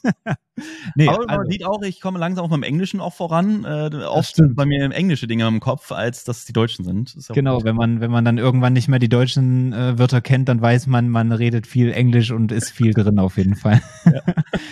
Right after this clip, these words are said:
Speaker 1: Genau, also erstmal vielen, vielen Dank für diesen spannenden ersten Teil. Ich würde dir zum Schluss jetzt nochmal das, äh, Wort übergeben.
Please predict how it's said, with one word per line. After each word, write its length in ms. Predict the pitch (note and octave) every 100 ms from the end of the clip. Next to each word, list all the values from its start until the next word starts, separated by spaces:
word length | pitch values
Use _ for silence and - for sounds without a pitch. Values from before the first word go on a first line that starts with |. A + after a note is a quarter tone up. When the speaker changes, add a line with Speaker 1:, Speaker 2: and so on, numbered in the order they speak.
| - F3
Speaker 1:
Genau, 300 | - E3 A#2 F#2+
also 300 | D3 C3+ G#2
erstmal 320 | C#3 - C3
vielen, 220 | F3+ F#3
vielen 180 | E3+ D#3
Dank 260 | B2+ E3 G3
für 200 | C#3+ B2+
diesen 580 | C3 B2 B2 A#2+ B2+ - -
spannenden 680 | - - C3+ E3+ D3+ D3 C3+
ersten 400 | - C3+ - D#3
Teil. 360 | - A#2 A#2 E3+
Ich 160 | C3+ C#3+
würde 340 | C#3 C3+ C3
dir 280 | A2+ D3 D3
zum 160 | -
Schluss 220 | B2 D3 C#3
jetzt 220 | B2+ -
nochmal 200 | B2 B2+
das, 240 | B2 -
äh, 300 | - B2 G#2+
Wort 200 | A#2+ D3
übergeben. 680 | C3+ B2 G#2+ B2+ D3+ D#3